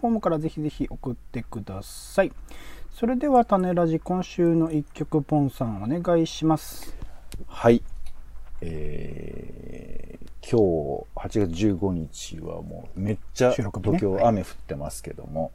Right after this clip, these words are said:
Speaker 1: はい。うん、まあね。
Speaker 2: えー、昔ね、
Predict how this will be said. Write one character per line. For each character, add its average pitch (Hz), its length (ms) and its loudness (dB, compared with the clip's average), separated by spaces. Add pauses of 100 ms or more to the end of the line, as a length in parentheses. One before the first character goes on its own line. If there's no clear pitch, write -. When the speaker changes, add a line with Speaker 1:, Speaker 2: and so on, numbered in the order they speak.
Speaker 1:
は - 180 -8
い。 98 40 -6 (220)
う - 20 -10
ん、 - 40 -6
ま 78 100 -6
あ - 20 -8
ね。 135 260 -4 (520)
Speaker 2:
え 76 680 -8
ー、 - 60 -14 (1200)
昔 127 420 0
ね、 117 220 0